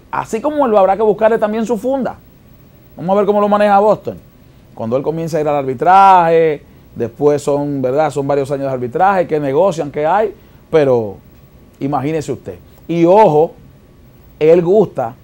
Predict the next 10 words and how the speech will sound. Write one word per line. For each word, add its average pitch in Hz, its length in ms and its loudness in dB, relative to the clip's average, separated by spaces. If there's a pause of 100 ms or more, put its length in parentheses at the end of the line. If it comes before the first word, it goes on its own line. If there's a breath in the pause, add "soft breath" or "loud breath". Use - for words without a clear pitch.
(1120)
Lo 143 100 -4
que 151 80 -2
pasa 156 200 -8
es 160 60 -14
que 185 100 -6
él 175 80 -4
no 175 80 -6
ha 185 40 -2
desarrollado 185 760 -2
eso, 165 360 -2